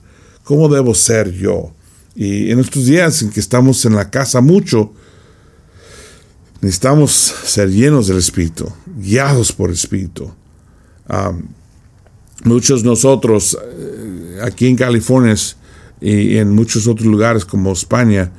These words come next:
ah, todos están en la casa todo el día, los padres, los hijos, no hay escuelas, no hay trabajo, todos estamos ahí.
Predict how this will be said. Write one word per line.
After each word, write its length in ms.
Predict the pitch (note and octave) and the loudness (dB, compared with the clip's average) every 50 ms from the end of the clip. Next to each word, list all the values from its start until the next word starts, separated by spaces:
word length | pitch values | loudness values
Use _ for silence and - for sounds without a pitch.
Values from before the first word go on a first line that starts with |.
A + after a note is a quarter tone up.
| - - - - - - - - - - - | -20 -20 -20 -20 -20 -20 -20 -20 -20 -14 -8
ah, 320 | - G#2 G2+ G2 F#2 F2+ D#2 D#2+ - - | -4 -4 -2 -2 -4 -6 -8 -12 -6 0
todos 320 | B2 B2 C3+ C3+ - - | 2 4 4 4 2 0
están 200 | A#2 G#2+ C3+ C#3 | -2 -2 0 2
en 60 | C#3 | 2
la 100 | C#3 C3+ | 2 0
casa 300 | - E3 D#3+ D#3+ - G#2+ | 0 -2 -2 -2 -2 0
todo 140 | G2+ G#2+ A2+ | 2 2 2
el 60 | B2 | 4
día, 280 | C3+ C#3+ C3 G#2+ F#2+ F#2+ F2+ | 4 2 2 0 -2 -6 -6
los 180 | F#2 F#2 - | -6 -8 -6
padres, 520 | - - A2 A#2+ B2 B2 B2 C3 B2 - - | -4 -4 -2 0 2 2 2 2 0 0 -2
los 200 | G#2 F#2 - A2+ | -4 -2 0 0
hijos, 360 | B2 A#2 B2 B2+ A#2 - - - - - | 0 2 0 0 -2 -4 -8 -20 -10 -4
no 120 | - G#2+ | 0 0
hay 80 | G#2+ A2 | 2 2
escuelas, 720 | G#2 - - - - G#2+ A2+ B2 C#3 D3+ D3 D3+ - - - - - - - - - - - | 0 -2 -2 -2 -2 -2 0 0 0 0 -2 -4 -8 -12 -14 -20 -20 -20 -20 -20 -18 -8 -2
no 60 | G#2 | 0
hay 80 | G#2 G#2+ | 0 0
trabajo, 680 | - - F#2+ F#2+ F2+ F#2+ A2 A#2 - - D3 C3+ C3 - - - - _ _ _ - | -2 -4 -6 -4 -4 -4 -4 -4 -6 -6 -8 -8 -8 -10 -16 -20 -20 _ _ _ -2
todos 320 | - A2 B2+ C3+ - - | 0 2 2 2 2 -2
estamos 420 | - - - C3+ C3 B2 A#2+ - - | -4 -2 -2 0 2 2 0 0 0
ahí. 420 | G#2+ G#2 A#2 B2+ A#2+ G2+ F2 - | 0 2 4 2 2 0 -2 -6